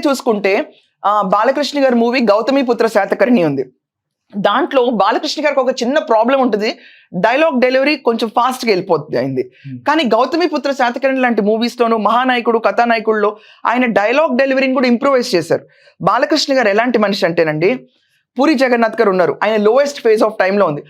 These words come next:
Speaker 1: మహేష్ బాబు మాత్రం అపాయింట్‌మెంట్ కూడా ఇవ్వలేదు స్క్రిప్ట్ వినటానికి, ఆయన లో ఫేజ్‌లో ఫెయిల్ అయిన టైమ్‌లో అని చెప్పి. అదే బాలకృష్ణ గారి దగ్గరికి పూరి జగన్నాథ్ వెళ్తే any time, any movie will be fixed.
Speaker 2: Hmm.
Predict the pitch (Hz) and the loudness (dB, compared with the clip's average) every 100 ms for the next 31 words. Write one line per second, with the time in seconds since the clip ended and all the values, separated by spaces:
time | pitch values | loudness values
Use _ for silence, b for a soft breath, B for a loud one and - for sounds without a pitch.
0 | b 220 247 415 339 302 285 269 262 254 | b -4 0 0 0 0 0 0 0 0
1 | 277 208 254 269 262 240 226 220 226 226 | 0 0 0 2 2 2 2 2 2 0
2 | - 220 - 247 214 208 214 254 208 196 | -2 -6 -2 -2 0 0 0 0 0 0
3 | 220 226 208 196 196 220 254 B B - | 0 2 0 0 -2 -2 -4 B B -2
4 | 269 320 294 254 226 208 196 190 180 160 | 0 2 2 0 0 0 2 2 2 2
5 | 151 151 - b b b - 262 269 269 | -2 -2 -8 b b b -2 0 2 0
6 | 302 302 294 285 262 247 247 226 214 214 | 0 -4 -4 -2 0 2 0 0 -2 0
7 | 254 247 254 247 240 233 226 240 247 320 | -2 0 0 0 0 0 2 2 2 0
8 | 269 254 247 269 247 247 285 254 233 233 | 0 0 0 0 0 0 0 0 0 -2
9 | 226 220 240 220 151 - - _ _ - | -2 -2 0 -2 -4 -18 -20 _ _ -20